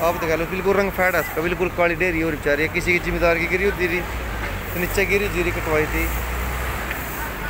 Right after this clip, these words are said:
तो इसका तो कोई रेट ही नहीं है इस टाइम भाई। देख कमबुल मंडी फुल फ्लैट है भाई इस टाइम, बहुत ज़्यादा दान है मंडी में। चलो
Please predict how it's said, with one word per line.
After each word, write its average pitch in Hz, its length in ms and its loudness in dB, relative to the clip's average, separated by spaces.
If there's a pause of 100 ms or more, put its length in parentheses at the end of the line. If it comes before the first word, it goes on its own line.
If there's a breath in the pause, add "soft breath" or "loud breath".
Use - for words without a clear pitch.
(640)
तो 180 100 4 (960)
इसका 185 180 2
तो 190 120 2
कोई 190 140 2
रेट 175 240 2
ही 190 80 -2
नहीं 196 100 0
है 180 80 2
इस - 120 -6
टाइम 160 200 -2
भाई। 165 140 -2 (2000)
देख 170 160 -2
कमबुल 190 300 2 (340)
मंडी 196 240 0
फुल 202 260 -2
फ्लैट 180 300 2
है 143 100 2
भाई 170 100 0
इस - 140 -4
टाइम, 156 140 -2 (140)
बहुत 160 180 -2
ज़्यादा 156 240 2 (460)
दान 156 240 0
है 151 160 0
मंडी 127 280 -6
में। 131 160 -8 (920)
चलो 185 120 4